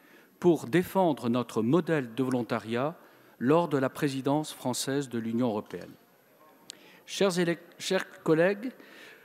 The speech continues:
pour le groupe démocrate, cette proposition de loi est un texte cohérent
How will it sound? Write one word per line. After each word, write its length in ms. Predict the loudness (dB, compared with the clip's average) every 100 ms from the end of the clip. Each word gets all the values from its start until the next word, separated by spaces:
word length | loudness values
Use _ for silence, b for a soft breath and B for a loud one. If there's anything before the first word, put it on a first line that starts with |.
| B 2
pour 140 | 4
le 80 | 6
groupe 180 | 4 4
démocrate, 760 | 4 4 2 2 2 -2 -10 -12 -16 -4
cette 240 | 2 2
proposition 760 | 4 4 4 2 2 2 4 4
de 80 |
loi 480 | 4 4 4 2 -4 -12 -4 2
est 180 | 4
un 120 | 4 2
texte 440 | 2 0 0 -2
cohérent 680 | 2 2 4 2 0 0